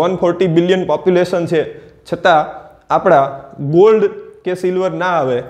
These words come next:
તો એ આપણા માટે સારું ના કહેવાય. એટલે મોદી સાહેબે એક વસ્તુની શરૂઆત કરી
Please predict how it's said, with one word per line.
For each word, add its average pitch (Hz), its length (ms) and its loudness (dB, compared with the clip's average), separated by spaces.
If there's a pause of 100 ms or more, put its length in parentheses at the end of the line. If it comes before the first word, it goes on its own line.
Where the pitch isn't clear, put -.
(300)
તો 170 220 0
એ 165 140 2
આપણા 143 300 2
માટે 143 280 -2
સારું 117 320 -4
ના 104 160 -8
કહેવાય. 85 240 -14
એટલે - 720 -6
મોદી 170 380 4
સાહેબે 202 600 2 (300)
એક 185 200 -6
વસ્તુની 202 500 -4
શરૂઆત 175 520 2
કરી 143 260 -2